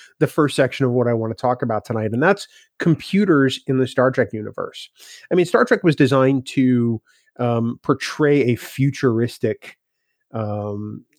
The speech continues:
society where, you know, technology was kind of at our disposal. And, and who knows, maybe sometimes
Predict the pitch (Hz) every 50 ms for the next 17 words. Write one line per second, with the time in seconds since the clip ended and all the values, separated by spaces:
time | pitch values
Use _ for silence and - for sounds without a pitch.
0 | _ _ _ - - - - 147 - - 143 139 139 139 127 123 120 117 117 123
1 | 120 120 120 117 117 117 117 117 120 127 120 117 110 - 131 - - 135 135 139
2 | 143 131 127 135 120 120 117 - - - 127 127 123 120 120 117 113 113 - -
3 | 110 117 117 113 113 110 110 110 - - - 113 113 113 104 110 107 110 117 123
4 | 127 127 135 135 143 139 - _ _ - - 123 117 139 139 127 123 120 113 127
5 | 127 131 120 117 - 127 113 - 120 117 113 113 104